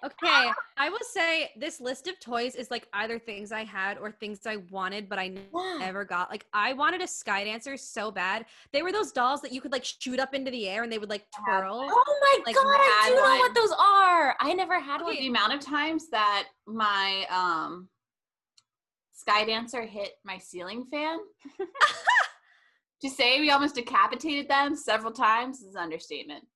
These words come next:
Speaker 2: See, um,
Speaker 3: I had the purple one.
Speaker 2: I may not have had a Sky Dancer, but I did have a ceiling fan.
Speaker 1: <laughs>
Speaker 2: Did I take shoelaces and tie things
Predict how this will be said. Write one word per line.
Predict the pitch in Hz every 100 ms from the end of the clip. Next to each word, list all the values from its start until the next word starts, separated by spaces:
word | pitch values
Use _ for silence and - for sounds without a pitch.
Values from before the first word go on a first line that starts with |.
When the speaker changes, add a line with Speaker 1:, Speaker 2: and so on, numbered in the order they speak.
| _ _
Speaker 2:
See, | 381 359
um, | -
Speaker 3:
I | 285 311 302 240 294
had | 311
the |
purple | 311 254 - 202 147
one. | - - _ _
Speaker 2:
I | 262 320
may | 381
not | 392 381
have | 339
had | 269 240 262
a | 247
Sky | - 208 208
Dancer, | 208 196 196 185
but | 208
I | 220 220
did | 214 233
have | 294 302
a | 247
ceiling | - 262 262 214 -
fan. | 175 160 165 _ _
Speaker 1:
<laughs> | _
Speaker 2:
Did | - - 762 762 831 906 932 - 294
I | 339 381 392
take | 403 403 -
shoelaces | - 403 381 403 392 403 359 349 _ _
and | 277 294 -
tie | - 202 214 269 311 330
things | 320 320 330